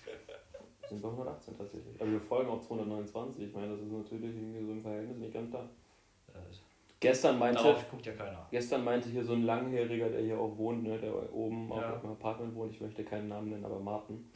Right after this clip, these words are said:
Speaker 1: <laughs>
Speaker 2: äh, <laughs> meinte zu mir, „Boah, das ist manchmal ein bisschen nervig, ich folge eurem Instagram-Account, ja, und ihr postet so viel.“ Ich so, „Dude, das letzte Mal, was gepostet hab, ist sechsundzwanzigsten Januar.“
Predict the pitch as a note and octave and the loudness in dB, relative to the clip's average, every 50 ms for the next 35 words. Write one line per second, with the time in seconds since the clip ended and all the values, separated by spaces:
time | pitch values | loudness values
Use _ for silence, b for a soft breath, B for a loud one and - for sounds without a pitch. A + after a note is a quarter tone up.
0 | B B B B B B B B B B - - - - A#2 - - - G#3+ - | B B B B B B B B B B -6 -4 -2 0 0 0 8 8 8 10
1 | A3+ G3 D3+ - - - - - B2+ B2 B2+ - - - A#2+ A#2 A2+ A2 B B | 10 8 6 6 2 -2 -2 2 2 2 2 0 -2 0 4 6 6 4 B B
2 | B B B A#2 A#2 B2+ B2 A#2+ A#2+ C3+ C3 - - - A2 A#2+ C3+ - D3 C3 | B B B 4 8 8 8 8 8 4 0 -2 -4 0 2 4 4 6 6 6
3 | A#2+ - - - - A#2 A#2+ A#2+ A#2 A#2 G#2 G2+ - - - B2+ C3 B2+ - A2+ | 6 6 2 2 4 6 6 6 6 4 0 -2 -4 2 6 6 6 6 6 4
4 | A2+ A2 A2+ A2+ A2+ C#3+ D#3+ - A2+ A2 A2 G#2+ G#2+ G#2+ G#2+ - G#2+ G#2 G#2 G#2 | 4 4 4 2 0 0 0 0 2 2 2 2 0 -2 -2 0 0 0 2 2
5 | G#2+ G#2+ A2 A2 - - C3 B2+ - - - G2 - G2+ - - G2+ G2+ - - | 0 0 0 0 0 0 -2 -2 -2 -6 -6 -6 -6 -6 -8 -8 -12 -12 -12 -8
6 | - G#2+ G#2 - G2+ - - G#2 G#2 - G#2 G2+ G2 G2 - - - - G2+ G2+ | -8 -8 -4 -4 -6 -4 -4 -4 -4 -2 -4 -4 -4 -4 -6 -12 -12 -10 -10 -10
7 | - - - - - - A2+ - A2 - - - G2+ - - F#2 F#2 G#2 - - | -10 -12 -14 -16 -16 -14 -12 -12 -12 -12 -10 -12 -12 -8 -8 -8 -10 -10 -12 -12
8 | G2 G2 G2+ G2 F#2 G#2 | -10 -10 -8 -8 -10 -10